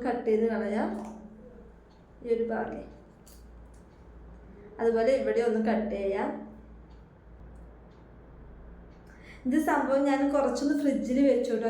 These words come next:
കാരണം ഞാനൊരു ഫേഷ്യൽ ചെയ്യാൻ വേണ്ടി എടുത്തിട്ട് ബാക്കി ഒന്ന് ഫ്രിഡ്ജിൽ വെച്ചിട്ടുണ്ട്. അത് കള-, അത്രയും കളർ ആയത് ട്ടോ, നല്ല ഡാർക്ക് കളർ ആയത്. അപ്പൊ നമ്മുടെ ഈ ഒരു പഴത്തൊലി നമുക്കൊരു മൂന്ന് പീസ് ആക്കിയിട്ട് ഒന്ന് കട്ട് ചെയ്തെടുക്കാം ട്ടോ. ഒരു മൂന്ന് പീസ് നമുക്ക് കട്ട് ചെയ്തെടുക്കാം. അപ്പൊ അത്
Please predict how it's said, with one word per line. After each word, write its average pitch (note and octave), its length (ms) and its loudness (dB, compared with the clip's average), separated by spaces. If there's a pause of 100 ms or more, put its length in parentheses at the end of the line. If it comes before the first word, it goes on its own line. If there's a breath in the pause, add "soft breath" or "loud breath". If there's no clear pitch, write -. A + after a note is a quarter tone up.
കാരണം A3+ 240 0
ഞാനൊരു B3 220 0 (120)
ഫേഷ്യൽ B3+ 380 4
ചെയ്യാൻ C4+ 240 4
വേണ്ടി B3+ 160 2
എടുത്തിട്ട് A#3 260 0
ബാക്കി A3 200 0
ഒന്ന് A#3+ 140 -2
ഫ്രിഡ്ജിൽ A#3 280 -2
വെച്ചിട്ടുണ്ട്. A3 320 2
അത് A3 100 2
കള-, A3 180 0
അത്രയും B3 320 2
കളർ A#3+ 300 4
ആയത് G#3+ 280 -2
ട്ടോ, G#3+ 120 -4
നല്ല G#3+ 220 -2
ഡാർക്ക് G#3+ 440 -2
കളർ A3 200 -2 (100)
ആയത്. G#3 260 -2 (1900 loud breath)
അപ്പൊ D#4 160 2
നമ്മുടെ E4 260 2
ഈ - 80 4
ഒരു D4 160 4
പഴത്തൊലി C4 440 2
നമുക്കൊരു C4+ 360 2
മൂന്ന് C#4 260 2
പീസ് C4+ 280 0
ആക്കിയിട്ട് B3 280 0
ഒന്ന് A#3+ 220 0
കട്ട് A#3 220 0
ചെയ്തെടുക്കാം G#3+ 420 0
ട്ടോ. A3 160 0
ഒരു A3+ 160 2
മൂന്ന് C4+ 260 0
പീസ് B3 300 -2
നമുക്ക് A3+ 260 -4
കട്ട് A3 180 0
ചെയ്തെടുക്കാം. G#3+ 440 -2 (460 loud breath)
അപ്പൊ D4 180 2
അത് - 100 0